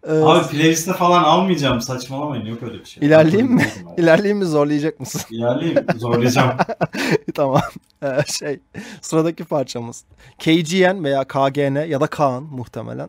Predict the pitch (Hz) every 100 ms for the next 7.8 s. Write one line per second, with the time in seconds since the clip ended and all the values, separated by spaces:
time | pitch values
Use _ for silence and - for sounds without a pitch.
0 | - 180 180 185 220 - - 170 165 170
1 | - 151 202 - 147 147 160 139 - 135
2 | 131 127 135 170 - 170 185 170 156 156
3 | 156 147 151 165 156 156 147 160 143 135
4 | 135 - 123 120 - - 143 - 151 135
5 | 139 147 - - 156 151 - 127 131 131
6 | 131 123 135 139 - 139 - _ - 202
7 | 220 214 202 180 147 160 - 185